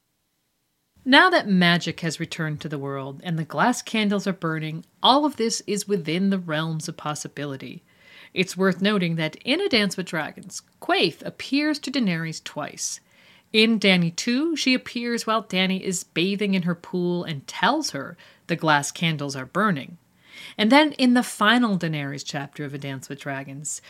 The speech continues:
she sees Quaithe as an apparition and, quote, "Her mask is made of starlight." Readers speculate that in this scene in the Dothraki Sea,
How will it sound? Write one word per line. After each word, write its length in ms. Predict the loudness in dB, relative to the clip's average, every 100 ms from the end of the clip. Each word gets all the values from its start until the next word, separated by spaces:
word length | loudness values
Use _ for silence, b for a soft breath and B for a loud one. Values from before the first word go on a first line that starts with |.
| B
she 180 | 4 4
sees 460 | 4 0 0 -2
Quaithe 400 | -6 -4 -4 -4 -2
as 160 | -2
an 140 | -2 -2
apparition 760 | -4 -4 -4 0 0 0 -4 -6
and, 160 | -4 -4
quote, 360 | 2 2 2 -4 B B
"Her 140 | -2 2
mask 600 | 2 2 0 0 -4 -6
is 160 | -4
made 200 | -2 -2
of 80 | -2
starlight." 800 | -6 -2 2 2 0 -6 -14 -20 b b b b b b 0
Readers 320 | 2 2 0
speculate 600 | 0 0 0 -2 -2 2
that 160 | 2
in 180 | 4 2
this 200 | 2 0
scene 500 | 0 0 2 2 2
in 100 | 2
the 80 | 2
Dothraki 600 | 2 2 4 0 2 -6
Sea, 420 | -6 -8 -8 -10